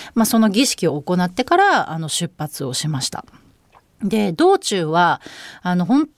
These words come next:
当に同じようなツンドラの景色がずっと続くんですけども、太陽の光のこう加減、傾き加減によって、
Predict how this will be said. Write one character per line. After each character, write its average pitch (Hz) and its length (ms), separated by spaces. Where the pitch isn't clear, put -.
当 330 100
に 302 100
同 285 240
じ 269 120
よ 311 120
う 269 40
な 185 120
ツ 196 200
ン 196 80
ド 196 120
ラ 196 80
の 196 100
景 196 160
色 - 220
が 135 100
ず 165 160
っ 156 40
と 190 140
続 190 300
く 202 160
ん 175 100
で 131 80
す - 120
け 156 100
ど 143 100
も、 160 300
太 427 260
陽 180 260
の 165 140
光 262 400
の 254 100
こ 233 200
う - 20
加 214 160
減、 220 220
傾 262 360
き - 140
加 277 120
減 214 180
に 147 80
よ 131 80
っ - 20
て、 165 480